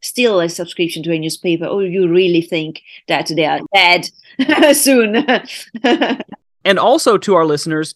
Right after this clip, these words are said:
Speaker 2: because I assume most people listening are probably English learners, how do you use the news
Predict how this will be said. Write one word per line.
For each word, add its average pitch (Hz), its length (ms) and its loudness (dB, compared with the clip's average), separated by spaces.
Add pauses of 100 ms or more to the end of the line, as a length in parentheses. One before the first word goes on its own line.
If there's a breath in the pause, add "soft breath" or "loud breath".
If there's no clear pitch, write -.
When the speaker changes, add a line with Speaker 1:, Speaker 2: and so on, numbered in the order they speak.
Speaker 2:
because 175 200 -4
I 170 80 4
assume 170 280 0
most 165 240 0
people 151 220 -4
listening 147 320 -4
are 127 100 -8
probably 139 460 -4
English 127 320 -6
learners, 180 460 2 (340 soft breath)
how 226 160 0
do 226 80 -2
you 208 140 -4
use 196 240 -4
the 175 100 -2
news 160 400 0